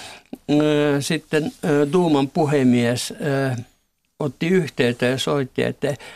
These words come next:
tämä olisi mennyt läpi eilen, mutta ei tänään. Ja hänen piti kirjoittaa uudestaan, ää, tu-, luopuminen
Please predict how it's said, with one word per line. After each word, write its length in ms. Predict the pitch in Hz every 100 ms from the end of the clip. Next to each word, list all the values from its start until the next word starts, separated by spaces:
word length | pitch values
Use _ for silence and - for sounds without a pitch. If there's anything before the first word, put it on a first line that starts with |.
| - - -
tämä 300 | 135 143 135
olisi 260 | 139 185 180
mennyt 300 | 190 190 170
läpi 360 | 175 175 151 147
eilen, 560 | 143 156 127 113 101 110
mutta 380 | 123 139 - 143
ei 200 | 175 170
tänään. 580 | - 143 110 82 73 - - - - _
Ja 80 | -
hänen 340 | 123 165 165
piti 260 | 170 165 185
kirjoittaa 720 | - 202 196 180 - 113 123
uudestaan, 1000 | - 196 190 165 156 - - 156 151 147 - - - - _ 143
ää, 360 | 147 151 151 143 - - 165
tu-, 160 | - 156
luopuminen 920 | 185 190 170 143 151 143 143 139 139